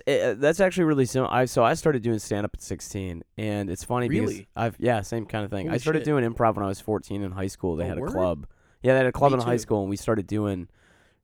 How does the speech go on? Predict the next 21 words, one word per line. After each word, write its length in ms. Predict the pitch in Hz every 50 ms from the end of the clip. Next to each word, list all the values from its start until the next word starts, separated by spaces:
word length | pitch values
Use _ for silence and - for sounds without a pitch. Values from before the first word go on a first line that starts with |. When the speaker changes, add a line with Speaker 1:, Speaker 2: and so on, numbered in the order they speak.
| _ -
Speaker 1:
shows, 400 | - - - 104 110 104 95 98
like, 160 | 95 82 85
monthly, 720 | 92 92 92 98 101 104 101 - 92 85 71 65 67 - _ -
and, 320 | - 107 104 101 98 -
Speaker 2:
Right. 80 | 98 95
Speaker 1:
um, 260 | 92 92 87 87 87 _ -
got 200 | - 147 190 233
pretty 220 | 226 240 247 220 170
popular, 480 | - 147 151 160 160 151 127 113 110
actually, 320 | 95 92 95 - - 110 90
at 80 | 73
my 220 | 85 90 85 85 - -
high 160 | - 113 110
school. 180 | 104 - 98 95
Not 180 | 113 135 147 131
me 140 | 123 123
personally, 500 | - - 123 123 117 - - 95 87 87
but 140 | 80 87 85
just 180 | 98 110 - -
the 60 | 113
group 500 | 85 92 107 110 120 110 95 - -